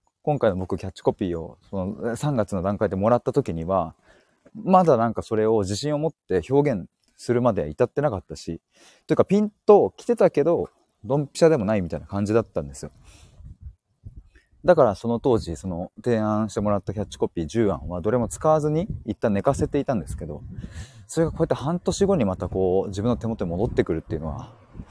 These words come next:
なんかとっても嬉しいなと思いますし、その半年前のその永井さんからの提案がなければ、僕は今日この表現をできていない可能性はめちゃくちゃ高いので、うん、なんか本当に嬉しいな。なんか今話してて思いましたわ。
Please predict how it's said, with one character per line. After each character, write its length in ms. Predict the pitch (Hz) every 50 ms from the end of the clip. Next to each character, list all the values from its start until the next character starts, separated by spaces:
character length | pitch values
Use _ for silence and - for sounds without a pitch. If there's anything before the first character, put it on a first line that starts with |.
| - - - - - _ - - - -
な 100 | 87 82
ん 20 |
か 100 | - -
と 80 | 78 85
っ 40 |
て 100 | - 143
も 60 | 143 147
嬉 180 | 151 156 151 -
し 240 | 190 180 160 117 92
い 60 | - 85 - _ _ -
な 160 | 104 101 101
と 100 | - 92
思 100 | 95 101
い 20 |
ま 100 | 107 110
す 120 | 101 - 82
し、 320 | - - 107 95 82 76 - - - - - - - - -
そ 140 | 196 - 135
の 180 | 135 135 131
半 220 | 127 135 143 143 147
年 200 | - 147 - 151
前 200 | 160 180 175 139
の 300 | 117 107 104 90 - 90 - - - -
そ 140 | - 113 107
の 100 | 101 92
永 220 | 117 131 127 110
井 40 | 92
さ 100 | 82 90
ん 60 | 87
か 100 | - 104
ら 60 | 92 85
の 140 | 82 82 - _ _ _
提 160 | - 120 113
案 140 | 117 107 107
が 80 | 107 104
な 180 | 117 143 156
け 100 | - 123
れ 120 | 90 76 76
ば、 220 | 85 90 82 71 67 - - - - - - - - - -
僕 220 | - 120 113 - 143
は 80 | 135
今 240 | 123 - 165 135 98
日 60 | 104
こ 100 | 107 107
の 100 | 101 98 -
表 60 | 123
現 260 | 113 110 113 110 92
を 20 | 85
で 100 | 110 120
き 80 | -
て 100 | - 95
い 40 | 87
な 140 | 85 107 104
い 60 | 82
可 120 | 87 - 92
能 140 | 92 92
性 100 | - -
は 80 | 90 85
め 140 | 87 85 85
ち 60 | -
ゃ 40 | 101
く 60 | -
ち 60 | - 95
ゃ 40 |
高 280 | - - - - - 113
い 60 | 98
の 120 | 80 76 -
で、 80 | 80 - - - - - - - - - - - - - - - - - - -
う 20 | 104
ん、 120 | 101 98
な 80 | 110 120
ん 20 |
か 80 | - -
本 240 | 127 - 120 - 113
当 80 | -
に 80 | 147 143
嬉 180 | 143 143 139
し 120 | - 143 127
い 40 | 104
な。 120 | 87 85 87 - -
な 100 | 107 107
ん 60 | 107
か 120 | - - 101
今 120 | 98 -
話 240 | - 127 135 156 -
し 20 |
て 60 | - -
て 80 | -
思 100 | - 101
い 40 | 107
ま 100 | 123 113
し 60 | -
た 100 | - 85
わ。 100 | 71 -